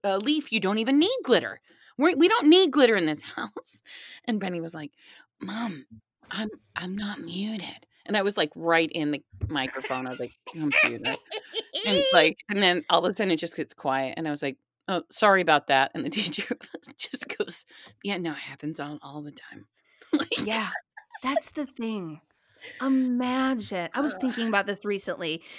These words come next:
Speaker 2: 'cause m-, the, my first thought was, "Oh, I bet a lot of these teachers see, like, celebrities,"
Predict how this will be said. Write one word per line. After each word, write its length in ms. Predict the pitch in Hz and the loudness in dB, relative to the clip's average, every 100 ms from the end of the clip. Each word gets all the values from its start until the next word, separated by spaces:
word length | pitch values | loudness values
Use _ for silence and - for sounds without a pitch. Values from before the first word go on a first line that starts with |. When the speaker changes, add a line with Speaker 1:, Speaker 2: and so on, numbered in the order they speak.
| - | -6
Speaker 2:
'cause 120 | - 285 | 0 2
m-, 140 | 262 | 2
the, 120 | 269 - | 0 0
my 180 | 240 | -2
first 300 | 233 403 440 | 0 -4 -2
thought 140 | 233 - | -2 0
was, 160 | 196 - | -2 -6
"Oh, 420 | 294 466 349 165 - _ _ _ - | -6 -2 -2 -2 -8 _ _ _ -14
I 60 | 277 | -12
bet 200 | - 320 | -8 -4
a 140 | 453 | -2
lot 160 | 269 226 | 0 -2
of 60 | |
these 220 | 214 202 - | -4 -8 -10
teachers 920 | - 285 330 - 208 190 190 214 - _ _ _ _ _ _ _ _ _ _ | -10 -6 -6 -2 -2 0 -2 -6 -10 _ _ _ _ _ _ _ _ _ _
see, 420 | - - 294 277 | -12 -2 2 2
like, 340 | 254 190 190 _ - | 2 -2 -2 _ -14
celebrities," 1200 | - 208 185 220 427 269 185 160 151 156 214 - | -4 -2 0 -2 -2 -4 -4 -4 -4 -6 -10 -14